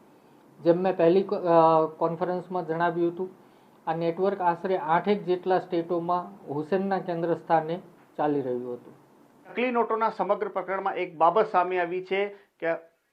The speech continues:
Speaker 2: તેલંગાણામાં જેલમાં બંધ આ હુસેન પીરા અને ગુજરાત લાવનાર આ દાહોદના સંજેલીનો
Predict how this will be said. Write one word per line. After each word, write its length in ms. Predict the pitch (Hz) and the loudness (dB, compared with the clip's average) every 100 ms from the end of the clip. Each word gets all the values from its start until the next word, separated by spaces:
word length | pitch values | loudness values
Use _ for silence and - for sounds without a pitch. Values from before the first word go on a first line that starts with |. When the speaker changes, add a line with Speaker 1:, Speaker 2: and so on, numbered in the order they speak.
| _ 165 | _ -4
Speaker 2:
તેલંગાણામાં 720 | 175 202 196 190 190 196 151 | 0 0 2 0 2 0 0
જેલમાં 360 | 160 170 180 | 0 0 0
બંધ 180 | 170 175 | -2 -2
આ 80 | 175 | -2
હુસેન 360 | 147 135 175 175 | -4 -6 -6 -6
પીરા 360 | 165 165 185 | -2 2 2
અને 240 | 180 180 165 | 2 -4 -6
ગુજરાત 400 | 139 156 170 170 | -2 2 2 2
લાવનાર 360 | 156 160 170 | -2 -2 -4
આ 460 | 160 135 151 151 151 - _ _ _ _ _ _ 139 | -4 0 2 2 0 -10 _ _ _ _ _ _ -10
દાહોદના 560 | 135 147 160 156 170 170 - | 2 2 2 -4 -4 -4 -4
સંજેલીનો 600 | 156 185 190 160 139 | -2 0 0 -2 -6